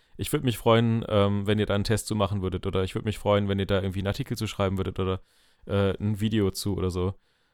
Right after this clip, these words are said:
Und also, dass sozusagen so ein kleiner, ja, Call to Action einfach da ist, so die, die eigene Vorstellung einfach rüberbringen. Man darf nicht enttäuscht sein, wenn da keine Antwort kommt. Also das hab ich tatsächlich auch sehr, sehr oft erlebt, dass einfach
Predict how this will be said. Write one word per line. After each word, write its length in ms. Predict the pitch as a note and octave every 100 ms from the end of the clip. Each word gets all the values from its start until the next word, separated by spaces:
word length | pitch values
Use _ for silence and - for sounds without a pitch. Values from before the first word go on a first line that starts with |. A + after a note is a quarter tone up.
| _
Und 420 | - F#2+ F#2 F2+ -
also, 160 | F#2
dass 160 | F#2+ F2
sozusagen 460 | F#2+ - F#2+ F#2
so 100 | F#2
ein 60 | F#2
kleiner, 440 | - G2 F#2+ F#2+ F#2+ _ _ _ _ -
ja, 100 | F#2
Call 240 | - G#2+
to 100 | A2
Action 360 | - G#2 A2 F#2
einfach 320 | F2+ - F2+
da 180 | - F2+
ist, 200 | F#2+ -
so 200 | G2 F#2 _ _ -
die, 120 | F#2+
die 140 | G#2
eigene 220 | G2+ A2+
Vorstellung 440 | A#2 A2+ - F#2+ F#2
einfach 260 | E2 F#2
rüberbringen. 560 | A2 A2 A#2 G#2+ G2+ A2 - _ _ _ -
Man 200 | G#2 G2+
darf 160 | G#2+
nicht 140 | C3+ C3
enttäuscht 340 | A#2 A#2+ A#2
sein, 180 | A#2 A2
wenn 80 | G2+
da 80 |
keine 220 | G2 G#2+ G#2
Antwort 260 | B2+ B2+
kommt. 320 | - A#2+ B2
Also 140 | - F#2
das 360 | G2 - - -
hab 160 | A2 A2
ich 60 |
tatsächlich 340 | - G#2 G2 F#2+
auch 120 | E2+
sehr, 260 | A2 A2
sehr 160 | G2+ G2+
oft 160 | - -
erlebt, 240 | G2+ -
dass 120 | -
einfach 360 | G2+ F2+ G2